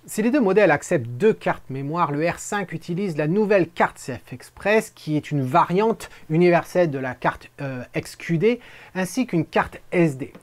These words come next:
Le R six, quant à lui, n'accepte que deux cartes S D. Et je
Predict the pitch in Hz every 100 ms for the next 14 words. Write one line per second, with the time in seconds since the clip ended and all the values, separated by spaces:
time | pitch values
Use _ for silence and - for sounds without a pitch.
0 | - 131 156 - 226 - 139 151 143 143
1 | 180 208 160 - - 175 - 120 127 190
2 | 180 160 - 135 120 - 107 _ 185 214
3 | 190 247